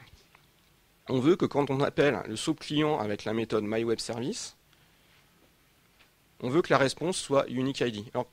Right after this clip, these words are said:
qui utilise le soap client ici ou l'a déjà utilisé, il connaît son principe de fonctionnement ? Donc derrière, c'est un objet magique,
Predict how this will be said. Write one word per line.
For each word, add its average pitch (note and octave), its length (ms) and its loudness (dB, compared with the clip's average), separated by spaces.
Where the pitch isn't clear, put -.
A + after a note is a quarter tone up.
qui E3 240 -6
utilise D#3 320 -6
le C#3 60 -4
soap C3+ 200 -6
client C3+ 240 -4
ici D3 240 -4
ou C#3 60 -2
l'a A2+ 140 0
déjà A#2 200 -4
utilisé, B2 380 -6
il D3+ 60 -6
connaît A#2+ 180 -6
son A2+ 140 -8
principe A2+ 300 -10
de A2+ 100 -8
fonctionnement ? B2 440 -8
Donc A2+ 120 -2
derrière, C#3+ 280 4
c'est - 100 -4
un C3+ 80 0
objet C3 180 0
magique, C3+ 420 -2